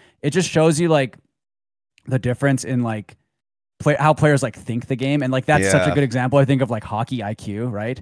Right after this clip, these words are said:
Speaker 1: Like, a, a player with high hockey I Q is going to take a second and make the right play. And
Speaker 2: Yeah,
Speaker 1: with
Speaker 2: he
Speaker 1: Tyler
Speaker 2: ma-, he
Speaker 1: Myers,
Speaker 2: takes
Speaker 1: it's like,
Speaker 2: a second to make the <laughs> wrong play.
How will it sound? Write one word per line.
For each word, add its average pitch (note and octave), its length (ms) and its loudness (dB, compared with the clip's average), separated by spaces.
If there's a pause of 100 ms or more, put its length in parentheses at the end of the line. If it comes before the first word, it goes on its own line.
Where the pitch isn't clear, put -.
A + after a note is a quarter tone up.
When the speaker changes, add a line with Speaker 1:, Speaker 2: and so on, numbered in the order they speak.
(340)
Speaker 1:
Like, A#2 360 -6 (440)
a, B2+ 120 -4 (120)
a B2 100 -6
player D#3+ 300 6
with D#3+ 160 4
high C#3+ 220 4
hockey D3+ 300 4
I C#3+ 60 2
Q D3 260 4
is B2+ 120 0
going C3+ 180 2
to C3 100 0
take C3 220 -2
a C3+ 40 -2
second B2+ 360 0
and A#2 260 -2
make A#2 220 -6
the A#2+ 100 -2
right A2+ 220 -6
play. A#2+ 360 -6 (440)
And A#2+ 200 -2
Speaker 2:
Yeah, A#2 260 0
Speaker 1:
with G2+ 100 2
Speaker 2:
he B2 60 2
Speaker 1:
Tyler B2+ 120 2
Speaker 2:
ma-, - 40 2
he C3 60 2
Speaker 1:
Myers, C3 160 4
Speaker 2:
takes C3 160 4
Speaker 1:
it's - 20 -6
like, C#3+ 120 4
Speaker 2:
a - 20 0
second A#2 460 0
to C3 80 -2
make A#2 260 -4
the F3+ 80 0
<laughs> - 20 -4
wrong C#3+ 320 -4
play. - 300 -2